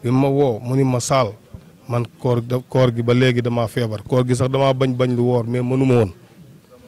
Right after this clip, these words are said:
Mais nag weeru koor bu jàllee, bu la rawee, duutoo ko dabu." Man ko, "Loolu dëgg la." Mu ni ma, "Ñaanal ma." Ma ni ko, "Dinaa wax sama grand frère bi mu xoolal la sa yaram." Mu ni ma, "Noo yow, ñaanal ma."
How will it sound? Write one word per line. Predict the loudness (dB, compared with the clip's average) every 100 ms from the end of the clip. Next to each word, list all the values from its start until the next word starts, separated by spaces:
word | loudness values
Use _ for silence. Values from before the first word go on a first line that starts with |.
| -8
Mais | 0 2
nag | 2 0
weeru | 2 2 4 2
koor | 2 2
bu | 0 2
jàllee, | 4 6 4
bu | 2 2
la | 4
rawee, | 6 6 4
duutoo | 2 0 0 -2
ko | -2
dabu." | -4 -4 -14 -20 _ -20 -20 -2
Man | 0 2
ko, | 2
"Loolu | 2 2
dëgg | 0 -2
la." | -6 -10 -18 -20 -20 -20 -16 -6
Mu | -2 0
ni | 0
ma, | 0 -2
"Ñaanal | -2 -2 0 0 0
ma." | -4 -14 -20 -20 _ _ _ _ -20 -20 _ _
Ma | -4 0
ni | 2
ko, | 2 0
"Dinaa | 2 2 2
wax | 0
sama | -2 -4
grand | -2 -2 -2
frère | -2 -2 -2 -2
bi | -4
mu | -6
xoolal | -8 -6 -2 0 0
la | -2
sa | -4
yaram." | -4 -6 -14 -20 -20 -20 -2
Mu | 2
ni | 4
ma, | 4
"Noo | 4 4
yow, | 4 4
ñaanal | 4 4 2
ma." | 0 -6